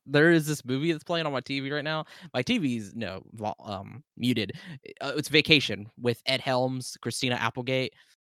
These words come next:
and, um, they're, uh,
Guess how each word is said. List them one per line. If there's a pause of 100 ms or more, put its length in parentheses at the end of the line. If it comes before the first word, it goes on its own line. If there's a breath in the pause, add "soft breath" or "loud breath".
(400)
and,
um, (540)
they're, (100)
uh,